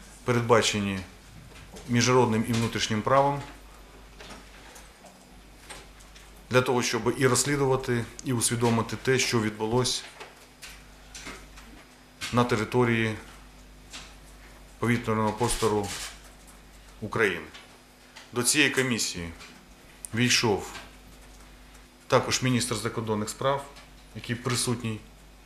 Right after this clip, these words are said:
на брифінгу, виконуючий обов'язки Украероруху, а також керівник Служби з надзвичайних ситуацій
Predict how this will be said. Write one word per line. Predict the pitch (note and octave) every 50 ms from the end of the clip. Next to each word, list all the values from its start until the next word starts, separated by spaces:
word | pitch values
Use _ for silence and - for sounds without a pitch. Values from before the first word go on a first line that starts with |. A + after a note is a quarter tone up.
| - - - -
на | - A2+
брифінгу, | G#2+ A#2 A#2 A2+ - - A2 G2 G#2 G#2+ G#2 - - - - - - - - - - - - - - - - - -
виконуючий | - A#2 A#2 - C#3 C3 B2+ A#2+ A#2+ - B2 A#2+ A#2 -
обов'язки | C3 B2+ B2 B2+ A#2+ A2 G#2 G2 - - - G2 F#2+ F2 E2+ - - - - - - - - - - - -
Украероруху, | - C3 A#2 - - G#2+ G2 - - - - - G#2+ A2+ A2+ A2 G#2+ A2 A2+ B2 C3+ - - B2+ A#2 A2 - - - - - - - - - - - - - - - - - - - - - - - - - - -
а | - A2+
також | A#2 - C3 B2 B2 C3 B2 A#2 - - - - - -
керівник | - B2 A#2+ A#2+ A#2+ B2+ B2 A2 - - - - - - - - - - - - - - - - - - - - - - - - - - - - - - - - - - - -
Служби | - - C#3 C#3+ C3 A2+ A2 A2 G#2+ G2 F#2+ F#2 F2
з | G#2 A2
надзвичайних | A#2 A2 A#2 A2+ - C3 A2+ G#2+ G#2 G2+
ситуацій | - A#2+ - - B2+ C3+ C3+ C3 - C3 B2